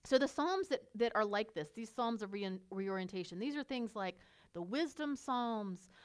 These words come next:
um, the Psalms that are about, like, the order of God's creation, that are about his good law and how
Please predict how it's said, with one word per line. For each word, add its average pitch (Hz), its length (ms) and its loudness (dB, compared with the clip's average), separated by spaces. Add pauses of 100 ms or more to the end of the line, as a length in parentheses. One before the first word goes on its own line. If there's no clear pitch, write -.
(160)
um, 170 440 -2
the 196 80 -8
Psalms 262 380 2
that 226 120 0
are 208 40 2
about, 202 200 2
like, 190 160 -2
the 190 160 0
order 247 580 6
of 202 140 -4
God's 214 280 0
creation, 202 580 -2
that 180 100 -4
are 175 40 -2
about 175 160 2
his 190 200 0
good 214 280 4
law 196 400 0
and 180 120 -4
how 175 140 -4